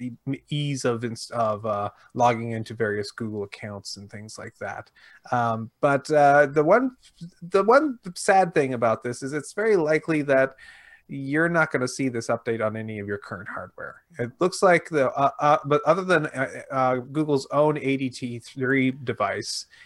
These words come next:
uh, it's only gonna be approved for the current generation of an-, of NVIDIA Shield. And so we're gonna probably have to wait for other,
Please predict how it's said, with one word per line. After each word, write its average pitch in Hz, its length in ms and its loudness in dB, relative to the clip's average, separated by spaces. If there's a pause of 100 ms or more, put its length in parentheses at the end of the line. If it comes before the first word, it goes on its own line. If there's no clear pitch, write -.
(120)
uh, 117 280 2
it's 123 160 -4
only 139 280 2
gonna 143 180 2
be 127 320 2
approved 123 500 0
for 113 440 -2
the 110 360 -6 (300)
current 143 560 0 (160)
generation 123 560 -2
of 110 240 -6
an-, 107 300 -8
of 110 220 -2
NVIDIA 110 500 -6
Shield. 110 480 -8 (420)
And 107 260 -6
so 104 220 0
we're 110 220 -4
gonna 110 180 -4
probably 107 340 -2
have 104 180 -4
to 107 80 -8
wait 104 200 -4
for 101 320 -6
other, 107 180 -6